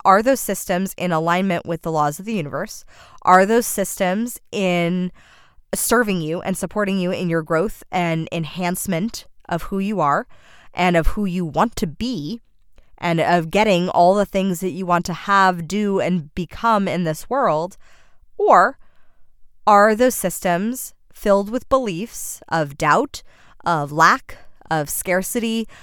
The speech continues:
of fear that are preventing you from that next level of becoming that version that has, does, and is everything that you desire? The laws of the universe are consistent.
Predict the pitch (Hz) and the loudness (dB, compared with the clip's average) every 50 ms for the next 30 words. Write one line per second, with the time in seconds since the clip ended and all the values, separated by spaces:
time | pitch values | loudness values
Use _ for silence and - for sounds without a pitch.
0 | - - - - - 160 143 - - - - - 233 220 220 214 226 233 254 247 | -20 -18 -8 -4 -2 -2 -2 -4 -8 -8 -2 0 2 4 4 4 4 4 2 0
1 | - - _ _ _ - - 180 196 196 180 - - 165 190 185 175 175 180 175 | -6 -18 _ _ _ -12 -2 4 4 4 4 6 6 8 10 10 10 10 8 8
2 | 175 - - - 196 185 175 160 170 196 226 285 311 - - 247 220 202 202 175 | 6 4 2 0 0 0 0 2 2 2 4 2 2 -2 -2 -2 0 0 0 0
3 | 156 151 147 143 131 127 135 156 175 - _ _ _ _ _ - - _ _ - | -2 -4 -4 -6 -6 -6 -8 -10 -12 -14 _ _ _ _ _ -20 -20 _ _ -14
4 | - - - - - 196 180 180 175 170 160 156 - - 190 180 180 - - - | -12 -12 -4 0 4 4 4 4 6 6 6 6 6 4 0 -2 -2 -2 -6 -6
5 | - 180 165 160 147 151 139 120 101 - - - _ _ - - - - - - | -2 0 0 0 0 -2 -4 -4 -6 -8 -14 -20 _ _ -20 -20 -20 -20 -20 -20
6 | _ _ _ _ _ _ - 185 185 151 156 165 - - 180 160 156 147 151 147 | _ _ _ _ _ _ -4 -4 -2 -2 -4 -4 -4 -4 -6 -6 -6 -6 -8 -8
7 | 151 139 143 - - _ _ _ _ _ - - 156 175 160 160 - - 127 80 | -8 -8 -8 -10 -12 _ _ _ _ _ -14 -8 -6 -4 -4 -6 -6 -8 -12 -10
8 | - 78 - - _ _ _ _ - 175 165 180 160 147 - - 180 165 156 156 | -12 -12 -16 -16 _ _ _ _ -10 -8 -6 -4 -4 -4 0 2 2 4 4 2
9 | 151 - - - 165 156 156 151 147 143 - - - 165 - - 160 147 143 - | 0 -4 -8 -10 -6 -4 -4 -4 -4 -6 -8 -8 -8 -8 -6 -6 -6 -8 -8 -10
10 | - - - 170 156 160 156 - 143 143 139 - - 147 - - - - - - | -8 -6 -6 -6 -4 -6 -10 -10 -10 -12 -12 -12 -12 -12 -14 -14 -14 -12 -10 -10
11 | 90 - - - - _ _ _ _ - _ _ _ _ _ _ _ _ _ _ | -10 -10 -12 -16 -20 _ _ _ _ -20 _ _ _ _ _ _ _ _ _ _
12 | _ - - - - _ _ - - - - - _ - - _ _ _ - - | _ -20 -20 -20 -20 _ _ -20 -20 -20 -20 -20 _ -20 -20 _ _ _ -8 -2
13 | 196 190 190 190 202 208 190 190 185 180 175 170 170 165 160 - - 170 170 165 | 0 4 6 8 8 6 6 2 -2 0 0 0 -2 -4 -4 -6 -8 -8 -8 -8
14 | 151 - 151 147 - - 135 135 143 | -8 -8 -10 -10 -10 -10 -10 -10 -12